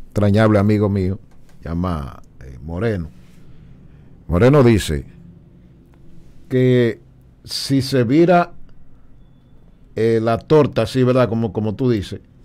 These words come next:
Y hoy, de repente, alguien que viene de la pobreza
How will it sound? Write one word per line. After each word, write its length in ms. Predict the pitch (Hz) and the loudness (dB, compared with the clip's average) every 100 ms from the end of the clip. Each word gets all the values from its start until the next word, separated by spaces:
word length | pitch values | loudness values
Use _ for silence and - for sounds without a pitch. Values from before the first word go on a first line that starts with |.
| - _ - - - - - - - - - | -20 _ -20 -20 -20 -20 -20 -20 -20 -20 0
Y 680 | 131 135 135 127 110 87 - - - _ _ _ - _ - - _ - - | 4 6 6 6 4 -2 -8 -20 -20 _ _ _ -20 _ -20 -20 _ -10 2
hoy, 440 | 143 147 131 - - - - - - - - - - - - - - - - - - - | 6 8 6 2 -10 -20 -20 -20 -20 -20 -20 -20 -20 -20 -20 -20 -20 -20 -20 -20 -20 -12
de 160 | - 110 | -2 0
repente, 760 | 110 98 147 156 113 120 113 - - - - - | 2 2 4 4 4 0 -2 -6 -20 -20 -20 -2
alguien 320 | 120 135 147 | 2 4 2
que 120 | 131 120 | 4 4
viene 240 | 135 139 | 6 6
de 100 | 127 | 4
la 160 | 127 - | 4 4
pobreza 560 | 123 135 127 107 90 | 4 4 2 0 -6